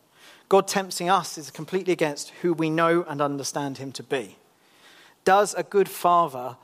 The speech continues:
lure his children into doing wrong or unwise things? No. That should be a unanimous no. <laughs> Thank you. So who's the tempter? Satan is the tempter. That's what he's known as in Scripture. And our fleshly desires,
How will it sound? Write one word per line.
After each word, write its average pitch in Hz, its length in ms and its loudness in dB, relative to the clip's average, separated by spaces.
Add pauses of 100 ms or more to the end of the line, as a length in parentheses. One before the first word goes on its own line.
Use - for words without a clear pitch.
(140)
lure 170 320 4
his 170 180 -2
children 147 520 0
into 135 260 -6
doing 139 420 -4
wrong 147 300 2
or 143 260 -4
unwise 131 480 -4
things? 98 420 -16 (640)
No. 143 220 0 (420)
That 139 120 -8
should 139 140 -10
be 139 80 -4
a 127 60 -6
unanimous 135 920 -4
no. 135 220 -6 (760)
<laughs> - 0 - (760)
Thank 123 280 -14
you. 98 100 -20 (1400)
So 175 100 2
who's 208 220 4
the 190 60 -6
tempter? 180 260 0
Satan 180 760 -2 (240)
is 147 140 -4
the - 80 -6
tempter. 135 420 -6 (480)
That's - 140 -10
what 160 60 0
he's 147 80 -2
known 180 200 4
as 165 160 0
in 160 60 -4
Scripture. 151 560 0
And 170 100 2
our 160 120 4
fleshly 185 580 0
desires, 170 800 0